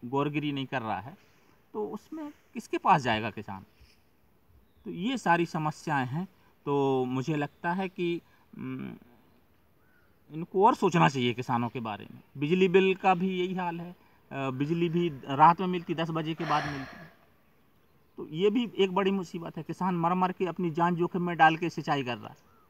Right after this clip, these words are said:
ये सारी समस्याएं हैं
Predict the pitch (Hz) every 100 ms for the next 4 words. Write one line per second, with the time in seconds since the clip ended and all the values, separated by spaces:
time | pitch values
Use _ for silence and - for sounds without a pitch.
0 | _ _ _ _ _ _ _ _ _ _
1 | _ _ _ _ _ _ - 147 180 165
2 | 160 170 165 160 - 160 151 151 226